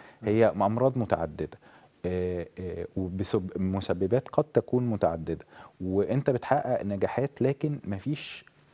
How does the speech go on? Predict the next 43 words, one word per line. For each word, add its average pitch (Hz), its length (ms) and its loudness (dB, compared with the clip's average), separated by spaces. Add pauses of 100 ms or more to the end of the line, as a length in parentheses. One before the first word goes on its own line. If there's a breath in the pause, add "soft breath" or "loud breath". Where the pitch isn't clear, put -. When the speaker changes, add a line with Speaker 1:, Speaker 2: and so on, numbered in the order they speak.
Speaker 2:
دواء 131 300 8
معين 113 520 2
أو 92 140 2
علاج 113 360 2
معين 131 440 2 (220 loud breath)
سيقضي 123 420 4
على 101 160 6
كل 117 280 0
الأورام. 80 420 -2
Speaker 1:
ده - 520 -10
Speaker 2:
وحتى 131 220 0 (100)
Speaker 1:
حقيقي. 113 60 2
Speaker 2:
بيجي 131 280 0
ساعات 123 280 0
في 131 60 2
الإعلام 95 880 0
أو 90 240 0
ساعات 95 280 -2
ي-، 98 260 0
يبقى 92 400 0
في 120 120 -2
طرح - 280 -2
دواء 101 280 4
جديد 107 380 -2
لعلاج 95 360 0 (120)
أورام 101 420 0 (140)
Speaker 1:
يقول 90 140 -2
لك 87 80 0
بيعالج 82 120 -4
Speaker 2:
السرطان. 95 500 4
Speaker 1:
السرطان. 120 520 -6 (100)
Speaker 2:
ده 98 240 4
مش 135 120 4
Speaker 1:
ده - 60 -2
صح. 107 100 0
Speaker 2:
صحيح، 101 320 -4
ده 92 180 -2
طرح 123 320 0
م-، 110 120 -4
Speaker 1:
لأن 156 100 10
Speaker 2:
بالظبط. 165 220 4
Speaker 1:
سرطان 202 240 6
الرئة 175 200 4